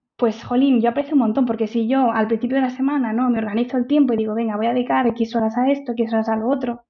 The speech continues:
obviamente siempre hay imprevistos, ¿no? Pero que la gente siempre te esté interrumpiendo o te esté lanzando prioridades nuevas a la cara, ¡pum! Eso es algo que a mí me entorpecía mucho el trabajo, ¿no? Porque al final, al ser una persona sola,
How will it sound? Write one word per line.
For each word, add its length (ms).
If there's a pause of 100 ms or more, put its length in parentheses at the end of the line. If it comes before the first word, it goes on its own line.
obviamente 360
siempre 300
hay 80
imprevistos, 560
¿no? 140
Pero 340 (680)
que 100
la 80
gente 220
siempre 160
te 80
esté 140
interrumpiendo 800
o 100
te 80
esté 280
lanzando 460
prioridades 600
nuevas 380
a 40
la 140
cara, 380 (180)
¡pum! 320 (240)
Eso 220
es 100
algo 220
que 80
a 40
mí 280
me 400
entorpecía 640
mucho 240
el 60
trabajo, 380
¿no? 100
Porque 180
al 80
final, 220
al 120
ser 180
una 180
persona 380
sola, 340